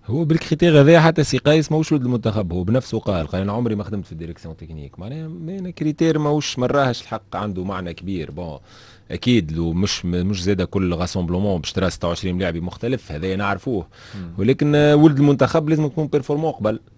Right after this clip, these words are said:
Speaker 1: معناها تو دوا إتخ بيرفورمون، ساعة من بعد نحكيو على، على الفيكو نتاعك. على كل حال هو كان واضح معناها اختيارات فنية وهذا هو حر فيه. مي أنا فما حاجة اللي هو كي يقول: "أنا يوسف راه بعيد معناها على المنتخب". لو سوبوزون كو قيس اليعقوبي باش تتواصل التجربة نتاعو في المنتخب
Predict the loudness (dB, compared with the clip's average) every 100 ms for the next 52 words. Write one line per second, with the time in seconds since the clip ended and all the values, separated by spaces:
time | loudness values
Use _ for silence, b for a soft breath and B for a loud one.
0 | _ _ _ -14 -10 -8 -8 -4 0 0
1 | 0 -2 -2 -2 -2 -2 -4 -4 -2 0
2 | 4 4 4 -2 0 2 2 2 0 0
3 | -2 -2 -4 -2 -4 -4 -10 B B B
4 | B -4 0 2 4 6 10 12 12 12
5 | 12 12 12 10 6 0 -6 -10 4 8
6 | 12 12 12 10 2 0 -2 -2 -4 -4
7 | -6 -6 -4 -6 -6 -6 -6 -6 -8 -4
8 | -4 -4 b b b b b -6 0 2
9 | 4 4 4 4 4 4 6 8 8 8
10 | 4 0 4 6 8 8 6 4 2 4
11 | 4 4 4 2 0 -4 -2 0 -2 -2
12 | -6 -4 -4 -4 0 4 6 4 0 -12
13 | -14 -6 -4 0 0 2 0 0 -4 -2
14 | -2 -2 -2 -2 -2 -6 -8 0 2 2
15 | -2 -4 -4 -4 -6 -4 -4 -4 -8 -10
16 | -12 -12 -12